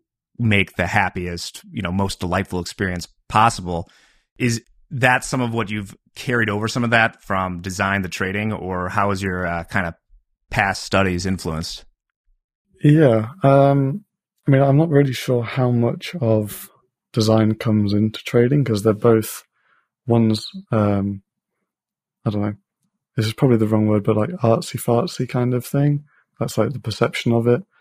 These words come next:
Speaker 1: No, no, that's
Speaker 2: And
Speaker 1: a
Speaker 2: then the
Speaker 1: fine description.
Speaker 2: perception, the perception of trading as being, you know, cold and ana-, analytical. Um, obviously that's not the case, but, um,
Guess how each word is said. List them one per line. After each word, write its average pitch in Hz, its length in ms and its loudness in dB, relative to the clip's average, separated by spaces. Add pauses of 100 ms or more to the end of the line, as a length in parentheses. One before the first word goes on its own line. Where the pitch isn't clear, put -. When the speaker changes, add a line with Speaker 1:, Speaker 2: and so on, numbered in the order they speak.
(180)
Speaker 1:
No, 110 140 4
no, 123 100 4
that's 110 120 4
Speaker 2:
And - 20 4
Speaker 1:
a - 40 4
Speaker 2:
then 107 60 2
the 110 60 4
Speaker 1:
fine 110 140 2
description. - 420 -4
Speaker 2:
perception, 107 280 -4 (680)
the 113 100 2
perception 117 560 -2
of 101 260 -2 (180)
trading 107 420 2
as 98 120 -4
being, 104 420 2 (160)
you 110 100 -2
know, 104 140 -2
cold 107 360 -2
and 107 120 0
ana-, 107 320 -2
analytical. 107 720 -2 (680)
Um, 101 380 2 (200)
obviously 110 280 2
that's - 260 -2
not 110 240 2
the - 80 -16
case, 143 340 0
but, 107 300 0 (840)
um, 110 540 4